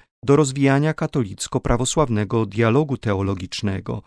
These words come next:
w którym osiągnięto ostatnio ważne uzgodnienia co do pewnych podstawowych zasad w relacjach między prymatem a synodalnością. „Taki konsensus mógłby nam pozwolić przewidzieć wspólny sposób rozumienia posługi biskupa Rzymu”,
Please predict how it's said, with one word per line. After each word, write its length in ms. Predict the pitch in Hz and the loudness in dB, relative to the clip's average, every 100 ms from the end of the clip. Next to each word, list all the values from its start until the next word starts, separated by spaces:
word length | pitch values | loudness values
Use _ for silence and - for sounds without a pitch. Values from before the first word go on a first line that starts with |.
| _ _ | _ _
w 40 | - | -2
którym 260 | 143 139 | 2 2
osiągnięto 840 | - 139 156 143 160 180 175 170 - | 2 2 4 4 4 2 0 -2 -2
ostatnio 580 | 139 - 147 - 143 117 | -4 -2 -2 0 -2 2
ważne 400 | 117 117 113 143 | 2 2 2 0
uzgodnienia 760 | 151 165 147 120 95 98 101 98 | 0 -2 0 0 0 0 -2 -2
co 140 | 123 | -2
do 100 | 104 | 0
pewnych 380 | - 123 123 113 | 2 2 2 0
podstawowych 760 | - 156 - - 151 131 139 | -2 -4 -2 -4 -4 -2 -2
zasad 600 | 107 110 98 110 120 - - - | 0 0 0 -2 -4 -6 -12 -2
w 40 | |
relacjach 520 | 170 143 101 - 101 | 4 4 4 0 -2
między 300 | 117 107 101 | 0 0 0
prymatem 640 | 107 - 143 101 - 113 117 - | -4 0 2 2 2 0 -2 -2
a 220 | 104 92 | -2 0
synodalnością. 1160 | - - 98 92 101 98 107 123 - - 113 117 _ _ - | -2 -2 -2 0 0 2 0 -2 -6 -6 -6 -8 _ _ -6
„Taki 200 | 185 185 | -4 -2
konsensus 840 | 170 156 139 175 170 180 131 - | 2 2 4 2 2 0 -2 0
mógłby 260 | 120 101 110 | -2 0 0
nam 180 | 107 101 | 0 0
pozwolić 500 | 110 95 113 107 101 | -2 0 0 0 -6
przewidzieć 540 | - 113 104 113 - | -2 -2 0 -2 -2
wspólny 680 | - - - 131 147 151 160 | -6 -6 0 2 4 2 -2
sposób 440 | - 135 - 135 | -2 -4 -2 -2
rozumienia 600 | 143 131 151 131 113 120 117 | 0 2 4 4 4 2 0
posługi 720 | - 160 - 104 95 110 107 110 | -2 -2 0 -2 -2 -2 -2 -2
biskupa 520 | 117 127 - 113 107 | -4 -6 -6 -4 -2
Rzymu”, 440 | 101 107 147 127 | 0 2 2 0